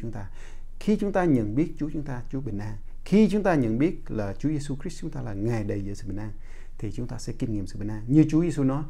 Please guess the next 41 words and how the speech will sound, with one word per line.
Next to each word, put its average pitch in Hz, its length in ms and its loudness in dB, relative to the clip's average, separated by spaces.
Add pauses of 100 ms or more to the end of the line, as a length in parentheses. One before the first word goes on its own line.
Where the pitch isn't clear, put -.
(240)
"Sự 139 160 2
bình 127 160 4
an 185 400 4
mà 107 80 0
ta 117 80 -4
ban 135 220 0
các 160 180 -6
ngươi 135 140 2
không 143 160 -4
phải 107 180 -6
giống 139 200 -4
thế 151 120 -6
gian 123 180 -4
ban 120 200 -6
cho." 107 160 -8 (640)
Tại 143 120 0
sao 170 120 0
sự 151 120 0
bình 139 120 6
an 156 220 4
của 135 140 0
thế 160 120 0
gian 147 360 2
á, 175 80 -4 (600)
cũng 165 160 4
có, 190 260 0
<laughs> 202 100 -2
nhưng 151 180 2
mà 160 200 0 (380)
nó, 170 120 4 (420)
nó 135 80 -2
đụng 131 220 2
chuyện 117 280 0
cái 156 120 -2
là 123 100 0
nó, 117 120 0
nó 151 200 2
là 110 180 0
lung 127 240 4
lay, 117 240 2 (200)
đó, 113 280 -2